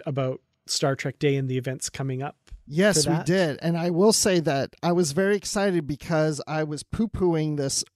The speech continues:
Speaker 2: when I <laughs> heard the announcement 'cause it's on a weekday. I'm like, "Why do they always do these things on a weekday when I'm at work?" And, you know, it's hard to watch the panels until I realized it's at eight thirty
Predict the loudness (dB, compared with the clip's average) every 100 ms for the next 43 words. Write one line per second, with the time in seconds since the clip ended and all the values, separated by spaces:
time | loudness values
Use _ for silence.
0 | -2 0 0 0 2 4 4 2 2 -2
1 | -2 -6 -6 -8 -4 -2 -2 0 0 0
2 | -4 -2 -2 -2 0 0 2 2 2 2
3 | 2 -4 -4 -4 -6 -8 -4 -2 0 0
4 | 0 0 -2 -2 0 0 0 -2 -4 -6
5 | -4 0 4 4 0 -8 -10 -8 -6 -4
6 | -6 -2 0 0 2 4 2 0 -12 -10
7 | -6 -4 -4 -6 -12 -20 -6 -2 2 6
8 | 6 4 2 2 0 -2 -4 -6 -6 -4
9 | -4 -4 -2 0 2 0 -2